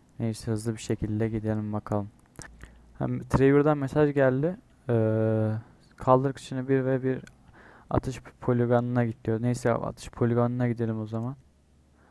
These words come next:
Atış poligonu, aynen. Geride kalmış. Galiba görev yapmak için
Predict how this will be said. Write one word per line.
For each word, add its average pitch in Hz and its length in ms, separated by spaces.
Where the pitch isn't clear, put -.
Atış - 280
poligonu, 113 520
aynen. 113 360
Geride 117 340
kalmış. 113 580
Galiba 123 380
görev 127 320
yapmak 127 380
için - 340